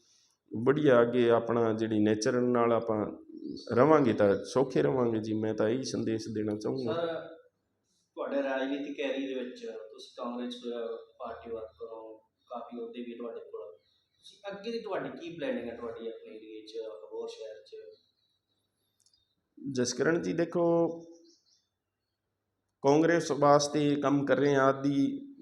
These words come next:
Speaker 1: ਰਾਤ ਦਿਨ ਮਿਹਨਤ ਕਰ ਰਹੇ ਹਾਂ। ਜੋ ਵੀ ਪਾਰਟੀ ਜ਼ਿੰਮੇਵਾਰੀ ਦੇਊਗੀ, ਜ਼ਿੰਮੇਵਾਰੀ ਲਊਗੀ, ਉਸ ਵਾਸਤੇ ਅਸੀਂ ਪਿੱਛੇ ਹਟਣਾ ਨਹੀਂ ਹੈ।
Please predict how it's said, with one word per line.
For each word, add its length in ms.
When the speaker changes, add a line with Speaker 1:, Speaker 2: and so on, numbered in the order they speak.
Speaker 1:
ਰਾਤ 340
ਦਿਨ 220
ਮਿਹਨਤ 320
ਕਰ 160
ਰਹੇ 220
ਹਾਂ। 200
ਜੋ 180
ਵੀ 120
ਪਾਰਟੀ 400
ਜ਼ਿੰਮੇਵਾਰੀ 560
ਦੇਊਗੀ, 380
ਜ਼ਿੰਮੇਵਾਰੀ 540
ਲਊਗੀ, 420
ਉਸ 240
ਵਾਸਤੇ 440
ਅਸੀਂ 280
ਪਿੱਛੇ 320
ਹਟਣਾ 340
ਨਹੀਂ 240
ਹੈ। 60